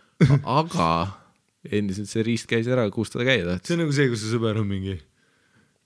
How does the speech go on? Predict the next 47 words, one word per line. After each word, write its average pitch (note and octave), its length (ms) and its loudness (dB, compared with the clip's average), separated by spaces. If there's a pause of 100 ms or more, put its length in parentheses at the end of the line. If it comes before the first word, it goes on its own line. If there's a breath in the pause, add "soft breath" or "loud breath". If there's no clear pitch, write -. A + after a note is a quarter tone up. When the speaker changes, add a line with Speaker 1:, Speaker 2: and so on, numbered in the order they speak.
(400)
Speaker 2:
äh, G2+ 380 -10
küsitavad, G#2 480 -6
et G2+ 80 -8
noh, A#2 160 -2 (140)
et - 180 -14
kuidas A2+ 240 -8
selle, G#2+ 240 -6 (140)
aa, B2 180 -8
see, D3+ 160 -4
mi-, G3+ 160 -8 (300)
mis F3+ 180 -2
see - 80 -6
pihv, - 300 -2
mis, D3 180 -2
mis D3+ 140 -2
seda C3+ 100 -2
oli? G#2+ 160 -4
Ma-, - 180 -10
Maria C#3+ 380 -2
oli? G2+ 160 -6
Jaa, F3 200 -4
jaa, E3 200 2
Maria, D#3+ 240 2
Maria, C3+ 320 0
ja A#2+ 80 -4
kuidas, F#3+ 240 -6 (440 soft breath)
kuidas D#3+ 180 2
läks A3 180 0
siis? G#2 140 -6 (400 loud breath)
Ai, C#3+ 260 6
mees, C#3 240 6
see B2+ 100 -2
pihv C#3+ 220 0
on A#2 80 -8
segane, A2 560 4
tule G#2 240 -2
lollakas G#2+ 560 -2
peast, G#2+ 260 -6
tule A#2 200 -8
saad A2+ 180 -6
seal, A#2 160 -4
hakkas A#2 320 -4
asju B2+ 320 0
viskama, A2+ 480 -2
tule A2+ 220 -4
andis G#2+ 260 -4
nuga, A2+ 320 -2